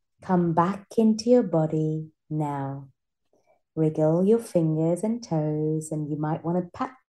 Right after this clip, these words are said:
your arms and legs. And slowly and gently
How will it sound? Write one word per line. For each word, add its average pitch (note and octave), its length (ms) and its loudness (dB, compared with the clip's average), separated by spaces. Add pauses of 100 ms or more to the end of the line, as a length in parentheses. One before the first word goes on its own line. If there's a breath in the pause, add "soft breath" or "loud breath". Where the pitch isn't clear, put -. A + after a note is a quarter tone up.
your B3 200 -6
arms F3 480 -2
and F3 220 -2
legs. D3 540 -14 (1120)
And D4 220 2
slowly D#4+ 680 6
and D#3+ 220 2
gently D#3+ 800 -2